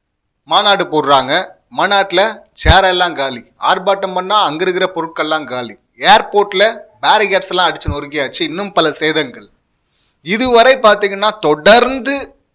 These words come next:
பொருட்களை, ஆப்ஜெக்ட்ஸை டேமேஜ் பண்ணிட்டு இருந்த கூட்டம் பாத்தீங்கன்னா, இப்ப மனித உயிர்களை டேமேஜ் பண்ற இடத்துக்கு நகர்ந்திருக்கு. யார் காரணம்? யார் பொறுப்பேற்கணும் இதுக்கு?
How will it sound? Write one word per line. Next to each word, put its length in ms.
பொருட்களை, 600
ஆப்ஜெக்ட்ஸை 920
டேமேஜ் 420
பண்ணிட்டு 240
இருந்த 200
கூட்டம் 380
பாத்தீங்கன்னா, 400
இப்ப 580
மனித 440
உயிர்களை 500
டேமேஜ் 420
பண்ற 240
இடத்துக்கு 340
நகர்ந்திருக்கு. 640
யார் 340
காரணம்? 500
யார் 300
பொறுப்பேற்கணும் 600
இதுக்கு? 340